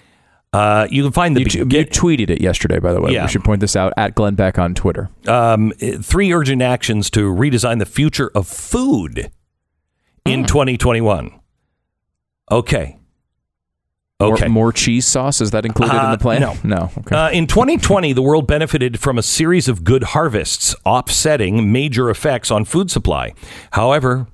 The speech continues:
Speaker 1: with predictions that an additional hundred and thirty million people were facing acute food insecurity by the end of twenty twenty, and with the fragility, uh, uh, or the frailties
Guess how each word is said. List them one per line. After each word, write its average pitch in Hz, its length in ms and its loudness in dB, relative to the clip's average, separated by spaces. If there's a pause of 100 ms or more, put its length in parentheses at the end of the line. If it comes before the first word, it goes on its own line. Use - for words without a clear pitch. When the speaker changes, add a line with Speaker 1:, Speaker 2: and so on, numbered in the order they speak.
Speaker 1:
with - 140 0
predictions 131 640 0
that 69 140 -2
an 85 120 2
additional 104 460 0
hundred 123 240 0
and 113 100 -2
thirty 123 220 2
million 120 320 2
people 120 300 0
were 95 100 0
facing 110 500 -4
acute - 600 -2
food 139 400 0
insecurity 131 1040 -2 (400)
by 107 140 4
the 107 160 2
end 113 120 2
of 98 80 -2
twenty 104 260 2
twenty, 113 400 0 (300)
and 151 400 0
with 160 120 0
the 156 60 2
fragility, 131 720 0
uh, 120 220 0
uh, 113 400 0
or 110 140 2
the 101 80 0
frailties 123 760 0